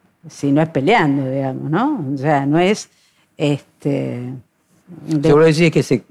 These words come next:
Speaker 2: coinciden los fines, se difieren los medios.
Speaker 1: En el fondo siempre,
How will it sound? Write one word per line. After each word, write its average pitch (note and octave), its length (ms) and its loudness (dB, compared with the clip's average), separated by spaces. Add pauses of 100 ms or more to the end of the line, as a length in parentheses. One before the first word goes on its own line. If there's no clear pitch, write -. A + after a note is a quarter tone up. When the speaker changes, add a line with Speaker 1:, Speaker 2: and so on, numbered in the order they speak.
(180)
Speaker 2:
coinciden E3+ 540 4
los E3+ 140 4
fines, F#3 400 2
se - 340 -10
difieren C3+ 400 2
los B2+ 120 4
medios. A2+ 220 2
Speaker 1:
En A3+ 220 2
el A3+ 160 2
fondo D#4 540 4
siempre, D4 800 4